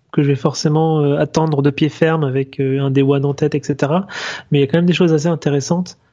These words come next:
Euh, donc il y a le Hooray, bon, euh, qui a l'air de reprendre effectivement du journée avec un peu du Shadow of Colo-, the Colossus. Euh,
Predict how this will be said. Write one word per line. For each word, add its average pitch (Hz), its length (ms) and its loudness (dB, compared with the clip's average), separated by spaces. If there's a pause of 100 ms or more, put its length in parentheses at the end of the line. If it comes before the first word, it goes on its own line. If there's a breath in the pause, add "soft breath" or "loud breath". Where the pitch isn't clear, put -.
(200)
Euh, 131 480 0
donc 135 320 -2
il - 20 4
y 151 40 2
a - 20 2
le 135 200 4
Hooray, 160 380 4
bon, 131 340 -2
euh, 120 100 -6 (540 loud breath)
qui - 140 -2
a 143 40 2
l'air 151 140 2
de 147 100 2
reprendre 147 360 0
effectivement 151 360 -2
du 147 140 2
journée 147 360 2
avec 135 240 0
un 135 60 -2
peu 147 100 -2
du 139 100 0
Shadow 147 360 2
of 147 100 -2
Colo-, 143 600 2
the 135 120 -2
Colossus. 143 580 -2
Euh, 127 240 2